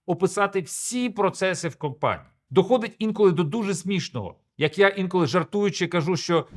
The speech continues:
підприємці починають описувати бізнес-процеси закупівлі туалетного паперу до компанії.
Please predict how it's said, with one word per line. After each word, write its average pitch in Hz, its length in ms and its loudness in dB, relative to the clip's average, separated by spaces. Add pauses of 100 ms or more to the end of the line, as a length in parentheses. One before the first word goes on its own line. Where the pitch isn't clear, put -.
(220)
підприємці 190 600 4
починають 175 520 -2
описувати 175 720 0 (180)
бізнес-процеси 185 960 0
закупівлі 170 640 -2
туалетного 170 560 2
паперу 170 480 2
до 143 160 0
компанії. 127 540 -2